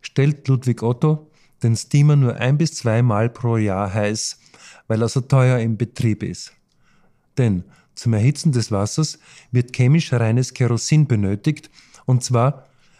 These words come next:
sechzig Liter auf hundert Kilometer.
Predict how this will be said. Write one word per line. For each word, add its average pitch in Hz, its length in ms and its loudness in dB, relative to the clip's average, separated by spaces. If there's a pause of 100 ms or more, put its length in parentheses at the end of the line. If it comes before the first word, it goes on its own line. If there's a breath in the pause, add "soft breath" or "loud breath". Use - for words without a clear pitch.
(160 loud breath)
sechzig 135 500 -2
Liter 131 420 0
auf - 180 -4
hundert 123 280 2
Kilometer. 101 600 -2